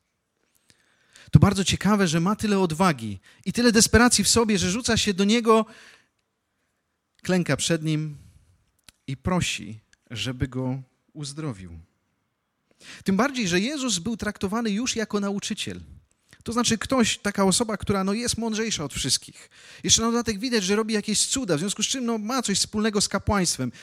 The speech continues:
Podejść do kapłana w takiej sytuacji to już zupełnie nieadekwatne.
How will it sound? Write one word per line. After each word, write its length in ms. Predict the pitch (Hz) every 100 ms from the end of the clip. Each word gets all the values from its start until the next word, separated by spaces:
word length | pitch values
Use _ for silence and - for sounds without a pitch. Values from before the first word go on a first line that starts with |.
| -
Podejść 280 | 202 175 156
do 120 | 139
kapłana 600 | - 117 - 135 226 240
w 60 | -
takiej 240 | 214 214
sytuacji 560 | - 190 196 202 - 180 _ _ _ _ _ _
to 100 | -
już 140 | - 110
zupełnie 540 | 131 160 139 120 107 95 _ _ _ _ _ _ _ _ _ _ _ _ _ _ _ - - -
nieadekwatne. 800 | 127 127 117 - 120 - -